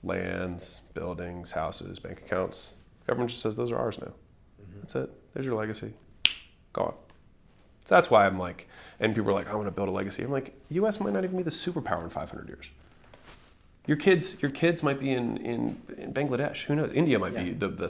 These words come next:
Speaker 1: hot spot in five hundred. No one
Speaker 2: Yeah.
Speaker 1: knows, right?" And so that was a touch on legacy. But skills are the only thing that we'll always appreciate in time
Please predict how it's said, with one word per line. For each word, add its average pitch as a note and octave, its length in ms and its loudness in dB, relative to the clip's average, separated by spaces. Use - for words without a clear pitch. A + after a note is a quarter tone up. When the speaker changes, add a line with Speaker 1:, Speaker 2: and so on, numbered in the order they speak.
Speaker 1:
hot E2 220 0
spot - 180 -2
in - 60 -12
five - 120 -8
hundred. - 200 -8
No C#4 80 0
one D4 80 2
Speaker 2:
Yeah. E3 80 4
Speaker 1:
knows, - 220 -4
right?" B2+ 180 10
And C3 140 8
so G#2+ 360 12
that A2+ 100 8
was G#2+ 120 6
a F#2 40 -2
touch - 220 2
on E2+ 80 -2
legacy. - 360 -8
But - 260 10
skills F#3 380 12
are E3 40 12
the C#3+ 120 12
only A#2+ 220 12
thing G2+ 580 8
that F2 400 4
we'll G2+ 120 4
always B2+ 260 10
appreciate G2+ 380 4
in F2+ 80 0
time F#2+ 360 2